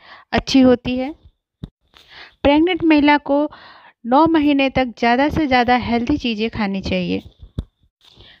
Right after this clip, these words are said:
Pregnancy में diet बहुत अच्छी होनी चाहिए, इसी पर निर्भर करता है माँ और बच्चे की सेहत। Pregnancy में माँ जो कुछ भी खाती है उसका पूरा फ़ायदा बच्चे को मिलता है।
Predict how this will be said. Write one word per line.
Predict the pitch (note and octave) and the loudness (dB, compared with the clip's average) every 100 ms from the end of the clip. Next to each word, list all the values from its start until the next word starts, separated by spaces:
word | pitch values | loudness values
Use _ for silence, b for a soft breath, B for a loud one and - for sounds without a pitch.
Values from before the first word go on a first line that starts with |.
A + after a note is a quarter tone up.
| - | -2
Pregnancy | B3+ C4 C#4+ D4+ - D#4+ | 0 2 2 2 2 0
में | D#4+ B3 | 0 0
diet | A#3 A#3+ - _ _ _ - | 0 0 -4 _ _ _ -8
बहुत | A#3 C#4+ C#4+ | -2 0 -2
अच्छी | C#4 D4 | -4 -2
होनी | C#4 B3+ C4 | 0 0 -2
चाहिए, | C4 B3+ B3+ | -2 -2 -2
इसी | - - D#4+ | -4 -4 -2
पर | D#4+ | 0
निर्भर | C#4 B3+ C4 | -2 0 0
करता | C4 A#3 A3 A3+ | 0 -2 -4 -4
है | A3+ A#3 | -2 -2
माँ | A3 B3+ C#4+ | 0 -2 0
और | A#3 G#3 | -2 -2
बच्चे | A3 - A3+ | -4 -2 -8
की | - C#4 | -4 -2
सेहत। | - A3 F#3+ F3+ - - - - _ _ _ _ - - | 0 0 -2 -6 -14 -6 -4 -4 _ _ _ _ -18 -2
Pregnancy | C4 C4+ D#4 E4+ F#4 | 0 2 2 2 0
में | F4 E4+ | 0 0
माँ | C4 A3 | 0 0
जो | G3 B3+ | 0 -2
कुछ | C4+ D#4 C#4 | 0 -6 -4
भी | D#4 | -4
खाती | D4 C#4+ C4+ C#4+ | 0 -2 -2 -4
है | D4 | -2
उसका | C#4 A#3 - A#3+ | -4 -8 -6 -6
पूरा | A3+ - C4+ C#4+ | -6 -6 -2 0
फ़ायदा | C#4 B3 A#3 A#3+ C4 B B B _ G#3 | 0 0 0 -2 -6 B B B _ -2
बच्चे | B3+ - C#4 | -2 0 -4
को | B3 A3+ | 0 0
मिलता | G3+ F#3 - | -2 -6 -8
है। | F#3+ F#3+ G3+ - | -10 -10 -16 -20